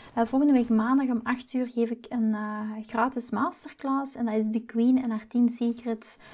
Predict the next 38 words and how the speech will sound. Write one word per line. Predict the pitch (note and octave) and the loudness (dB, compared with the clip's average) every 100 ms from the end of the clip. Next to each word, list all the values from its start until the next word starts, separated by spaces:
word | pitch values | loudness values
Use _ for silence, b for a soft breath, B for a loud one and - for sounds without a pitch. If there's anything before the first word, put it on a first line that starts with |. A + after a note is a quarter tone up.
| B | B
voor | - A#3 A#3 | -2 0 2
een | A#3+ G#3 | 0 -4
superrelatie | - - C#4 C4+ B3 A3 A3+ - A3 | -4 -2 -2 -2 -4 -6 -8 -6 -6
met | G#3+ | -6
haar | G#3+ - | -12 -8
king. | A#3 B3 B3+ B3 B B | -2 -2 -2 -8 B B
En | A3+ G#3+ | 0 2
dit | A3 | 2
is | A3 | 0
daar | G#3 G3+ | 0 -4
ook | G#3 | -6
een | G3 | -8
heel | G3 G3+ | -8 -10
groot | - G#3+ G#3 | -10 -12 -8
onderdeel | G#3+ G3+ G3+ G3+ G#3 | -8 -8 -10 -14 -14
van, | G3+ G3+ | -14 -14
hè. | G3+ G#3 | -10 -10
Hoe | A3+ A#3+ A#3+ | -4 -2 -2
kan | B3+ B3 | 0 2
je, | B3+ A3 | 2 2
blijf | G3 G3 G#3 C4+ | -2 0 0 0
je | - C4 | -4 0
in | B3+ | 2
die | A#3+ | 2
vrouwelijke, | A#3 A3 A3+ A3 A3 A3 B B - | 0 -2 0 -2 -6 -10 B B -4
eh, | A3 - | -2 0
energie | A3+ G#3+ - A3+ A3 B _ | 0 0 0 -2 -2 B _
vanuit | - G#3+ G#3 G#3 B3+ | -2 0 0 -2 -4
het | B3+ - | -8 -6
open | A#3+ A#3+ A3+ | -6 -6 -10
hart, | A3 A3 - | -8 -10 -10
vanuit | - G#3+ G#3 A3+ - | -4 -2 -2 -4 -8
echt | A#3+ - | -14 -14
de | - - _ | -18 -18 _
open | A#3+ A#3 C4 | 4 4 2
connectie | - B3+ B3+ - A#3 | -4 -2 -2 -6 -6
gaan, | A3+ A3 A3+ B B | -4 -4 -6 B B
m-, | B3+ | -10